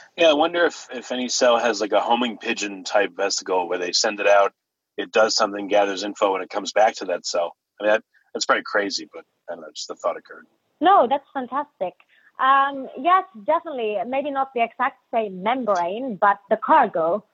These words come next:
Speaker 2: may be, um, coming back because we know it's already going through multiple cells and it can be repackaged. But I've, um, I haven't seen any reports of then it returning, that same cargo returning to the same cell. But that would be,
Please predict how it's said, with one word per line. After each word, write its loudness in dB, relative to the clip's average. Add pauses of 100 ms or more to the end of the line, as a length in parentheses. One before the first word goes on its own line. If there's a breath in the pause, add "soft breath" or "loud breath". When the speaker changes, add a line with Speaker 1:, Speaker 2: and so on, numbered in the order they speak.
(240)
Speaker 2:
may 4
be, 2
um, 2 (240)
coming 0
back 2
because -2
we -2
know 4
it's -2
already 0 (360 soft breath)
going 4
through -4
multiple -4
cells 4 (100)
and 0
it -8
can -4
be 0
repackaged. 0 (220)
But 4
I've, 4
um, 2 (460 soft breath)
I 4
haven't 0
seen -6
any -4
reports -2
of -8
then -2
it -10
returning, -2
that 2
same 0
cargo 2
returning -2
to -6
the -2
same 4
cell. 6
But 2
that 4
would 0
be, 0